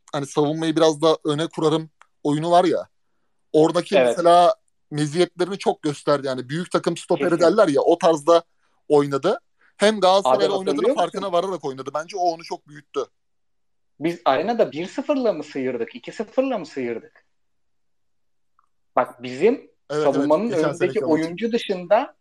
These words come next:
Speaker 1: Evet.
Speaker 2: hiç kimse topa dokunamadı.
Speaker 1: Evet, çok iyi oynamışlardı o maçta geçen sene. Bir sıfır kaz-, Mustafa Muhammed'in gol attığı maçtı yanılmıyorsam değil mi o?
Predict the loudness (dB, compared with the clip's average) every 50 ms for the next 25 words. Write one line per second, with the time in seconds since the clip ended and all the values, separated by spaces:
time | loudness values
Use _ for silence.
0 | 2 4 4 4 4 2 -4 -12 -14 -6 0 4 4 4 4 4 4 4 4 6
1 | 6 4 4 4 4 2 2 -2 -2 -4 -2 -2 -2 -4 0 2 2 2 2 0
2 | 0 0 2 2 2 4 4 2 2 2 -2 -4 -4 -2 -2 -2 -2 -2 -4 -4
3 | -4 -6 -6 -8 -10 -12 -12 -10 _ -4 -2 0 0 0 0 -2 -4 -6 -6 -8
4 | _ _ _ _ -2 0 0 -2 -2 -2 -2 0 2 2 0 2 2 0 2 4
5 | 4 4 4 6 4 4 2 0 -2 0 2 4 4 4 2 -2 -6 -6 -6 -8
6 | -8 -10 -10 -10 -8 -8 -6 -6 -4 -4 -4 -2 -2 -4 -4